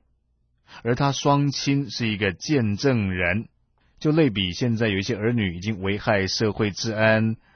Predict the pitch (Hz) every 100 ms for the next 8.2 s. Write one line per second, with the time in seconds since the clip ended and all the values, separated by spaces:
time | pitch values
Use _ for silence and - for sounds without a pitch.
0 | _ - 127 107 104 107 95 - 95 98
1 | 113 110 104 95 87 - 156 127 107 -
2 | 135 92 _ _ _ - 113 - 131 117
3 | 98 92 - 92 90 127 95 82 104 104
4 | 90 - _ _ - 107 107 87 85 101
5 | 92 - 110 107 90 85 113 113 110 113
6 | 110 - - 123 113 104 107 107 110 92
7 | 80 - 95 107 110 117 - 95 85 -
8 | 139